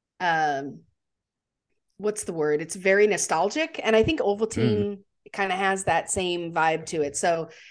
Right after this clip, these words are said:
Speaker 1: I was really excited that we found a cocktail that, uh, kinda brought some newness to it and is also delicious.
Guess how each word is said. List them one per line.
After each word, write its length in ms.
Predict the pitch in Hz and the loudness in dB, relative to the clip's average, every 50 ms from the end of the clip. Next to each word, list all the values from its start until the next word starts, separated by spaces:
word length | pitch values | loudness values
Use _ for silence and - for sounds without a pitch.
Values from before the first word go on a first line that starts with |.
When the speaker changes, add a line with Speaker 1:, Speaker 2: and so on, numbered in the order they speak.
| - - - | -12 0 2
Speaker 1:
I 80 | 220 | 4
was 120 | 233 240 247 | 4 4 2
really 220 | 339 381 370 330 | -2 -2 -2 -2
excited 380 | 302 - - 320 285 262 247 233 | -4 -2 0 0 0 0 0 -2
that 120 | 220 185 | -2 -4
we 60 | 185 | -4
found 480 | 190 - 202 196 196 202 214 214 208 - - - | -6 -4 -2 0 0 0 -2 -4 -6 -10 -12 -6
a 320 | 185 185 185 185 185 185 | -4 -4 -2 -2 -4 -6
cocktail 580 | 185 - 185 165 170 - - 196 175 170 175 175 | -4 -2 -4 -4 -4 -4 -4 -4 -2 -2 -4 -4
that, 280 | 170 151 147 135 - - - | -4 -4 -4 -6 -10 -14 -10
uh, 300 | - 151 147 139 139 131 - _ _ _ _ | -6 -4 -4 -4 -4 -6 -8 _ _ _ _
kinda 180 | - 247 254 240 | -8 -6 -6 -4
brought 220 | 233 220 226 226 | -4 -4 -4 -4
some 160 | 240 208 202 | -8 -6 -4
newness 420 | 208 220 226 233 240 240 233 240 - | -2 -2 0 0 -2 -2 -4 -8 -8
to 140 | - 254 240 | -8 -6 -6
it 180 | 247 262 240 - | -6 -6 -6 -4
and 160 | 208 226 233 | -4 -2 -2
is 120 | 247 247 269 | -2 -4 -6
also 280 | 285 311 294 - 330 | -6 -8 -6 -10 -10
delicious. 560 | 294 339 339 403 539 554 - - - - - | -10 -8 -8 -8 -8 -8 -10 -14 -16 -18 -18